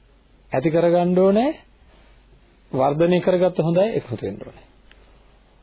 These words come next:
මොකද්ද මේ හොඳ කියලා කියන්නේ? හොඳ කියලා කියන්නේ තමන්ගේ චිත්තාභ්‍යන්තරයෙන් ඉතාමත්ම නිවැරදි සිතුවිලි උපදිනවා නම් අන්න එයා හොඳ කෙනෙක්. එන්න ඒ අනිත් අයට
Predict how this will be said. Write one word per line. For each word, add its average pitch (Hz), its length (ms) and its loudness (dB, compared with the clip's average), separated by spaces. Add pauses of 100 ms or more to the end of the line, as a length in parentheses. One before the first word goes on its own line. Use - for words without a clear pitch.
(800)
මොකද්ද 202 280 -2
මේ 226 140 2
හොඳ 175 200 2
කියලා 185 280 0
කියන්නේ? 147 460 -2
හොඳ 156 240 -4
කියලා 175 240 0
කියන්නේ 196 240 -2
තමන්ගේ 165 480 -2
චිත්තාභ්‍යන්තරයෙන් 165 1160 -2
ඉතාමත්ම 170 840 -6
නිවැරදි 170 460 -4
සිතුවිලි 175 420 -2 (800)
උපදිනවා 160 500 -2
නම් 117 180 -4 (500)
අන්න 143 220 -10
එයා 202 180 -8 (280)
හොඳ 123 200 -12
කෙනෙක්. 190 300 -10 (340)
එන්න 165 260 -6
ඒ 208 180 -4 (1040)
අනිත් 185 420 -2
අයට 220 220 2